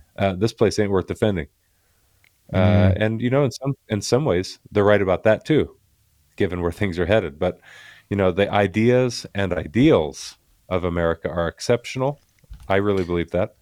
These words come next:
Speaker 1: They're,
Speaker 2: Yeah.
Speaker 1: they're great and they're worth defending.
Speaker 2: The last two and a half, three years of all this nonsense that we've all been through, um, has created very strange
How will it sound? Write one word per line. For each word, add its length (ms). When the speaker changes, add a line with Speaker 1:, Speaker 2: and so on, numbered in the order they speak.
Speaker 1:
They're, 260
Speaker 2:
Yeah. 200
Speaker 1:
they're 240
great 440
and 120
they're 80
worth 220
defending. 380
Speaker 2:
The 180
last 760
two 120
and 80
a 40
half, 200
three 200
years 600
of 140
all 160
this 180
nonsense 600
that 160
we've 160
all 140
been 260
through, 320
um, 360
has 160
created 500
very 300
strange 600